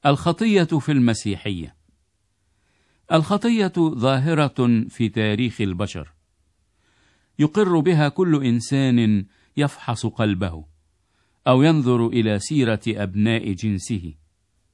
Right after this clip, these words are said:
لأن جميع بني البشر، حتى الذين لم يتلقوا نور إعلانات السماء،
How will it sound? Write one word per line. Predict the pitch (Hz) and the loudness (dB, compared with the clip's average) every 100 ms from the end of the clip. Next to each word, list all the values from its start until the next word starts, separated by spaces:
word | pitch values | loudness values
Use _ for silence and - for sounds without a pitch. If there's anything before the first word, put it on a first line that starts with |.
| _ _ _ _ _ | _ _ _ _ _
لأن | 117 131 131 127 | -4 0 2 2
جميع | 107 135 165 190 139 | 2 2 2 2 0
بني | 135 143 131 | 2 2 0
البشر، | 113 101 113 - 95 85 - _ _ _ _ | 0 -2 -4 -4 -8 -8 -16 _ _ _ _
حتى | - 214 - 165 | -6 -6 -2 0
الذين | 147 135 147 143 120 | 0 2 2 2 2
لم | 127 123 | 0 2
يتلقوا | 113 104 110 113 120 _ - 107 98 - _ _ _ | 2 0 -2 -2 -2 _ -4 -2 -2 -6 _ _ _
نور | 156 220 190 | 0 2 2
إعلانات | 147 127 113 110 110 107 131 135 - | 2 2 0 0 0 0 0 0 -2
السماء، | 107 - 110 101 92 | -8 -4 0 0 -2